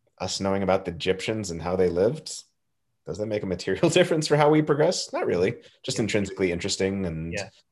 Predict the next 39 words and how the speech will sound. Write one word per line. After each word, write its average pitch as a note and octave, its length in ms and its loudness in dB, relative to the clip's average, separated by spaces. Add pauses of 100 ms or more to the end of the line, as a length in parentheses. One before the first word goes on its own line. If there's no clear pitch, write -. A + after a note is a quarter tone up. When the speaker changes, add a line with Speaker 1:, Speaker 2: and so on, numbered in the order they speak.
(180)
Speaker 1:
um, D#2+ 240 -4
same F2+ 240 0
thing F2 120 -2
with E2+ 140 -6
knowing E2+ 280 -2
the D#2+ 280 -2 (160)
age E2 180 -2
of E2 80 -6
the E2 80 -6
universe E2 480 -4
or, D#2+ 300 -10 (220)
you D#2 100 -12
know, D2+ 220 -10
what D#2 160 -10
dinosaurs D#2 460 -8
were D#2+ 80 -8
like. D#2 340 -6 (400)
Doesn't F#2 200 0
Speaker 2:
Yeah. E2+ 80 -4
Speaker 1:
make D#2 100 -14
too - 100 -12
much G#2 140 2
of F#2 80 -2
a - 20 0
difference F2+ 340 -2
for E2+ 560 -4 (240)
our E2 120 -2
world E2 260 -4
now, E2 560 -4 (460)
um, D#2+ 600 -6 (840)
practically E2 480 -6
speaking. D#2 440 -8
But D2+ 220 -6 (260)
yeah, E2 140 -2
there's E2 160 -4
gonna F#2 120 -2
be F2+ 60 0
that F2 220 0
in-, G2+ 180 -4